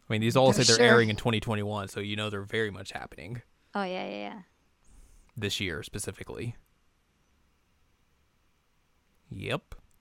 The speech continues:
Speaker 1: Yep.
Speaker 2: Yep.
Speaker 1: Yep, yep, yep.
Speaker 2: Mm-hmm.
Speaker 1: Still going. <laughs>
Speaker 2: Oh, my God.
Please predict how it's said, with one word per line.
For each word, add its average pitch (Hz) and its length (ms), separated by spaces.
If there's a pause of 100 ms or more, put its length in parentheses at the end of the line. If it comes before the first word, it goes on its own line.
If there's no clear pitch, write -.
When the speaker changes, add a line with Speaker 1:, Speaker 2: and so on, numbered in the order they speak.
(1700)
Speaker 1:
Yep. 113 340 (600)
Speaker 2:
Yep. 214 280 (640)
Speaker 1:
Yep, 107 280
yep, 117 260
yep. 127 420 (480)
Speaker 2:
Mm-hmm. 226 200 (1400)
Speaker 1:
Still 107 380
going. 120 560
<laughs> - 40 (560)
Speaker 2:
Oh, 226 140
my 214 200
God. 220 500